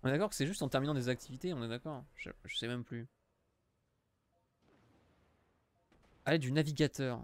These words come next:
Mais c'est quoi le navigateur, sa race ? Navigateur. Je suppose que le navigateur, c'est ce que je viens d'avoir. C'est con, sinon.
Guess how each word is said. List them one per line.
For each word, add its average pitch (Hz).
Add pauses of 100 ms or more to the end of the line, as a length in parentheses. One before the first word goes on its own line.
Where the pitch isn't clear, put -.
Mais 113
c'est -
quoi -
le 139
navigateur, 113
sa 117
race ? 127 (2500)
Navigateur. - (2000)
Je -
suppose 175
que -
le 139
navigateur, 127
c'est 123
ce 113
que 131
je 113
viens 120
d'avoir. 165 (2000)
C'est -
con, 160
sinon. 160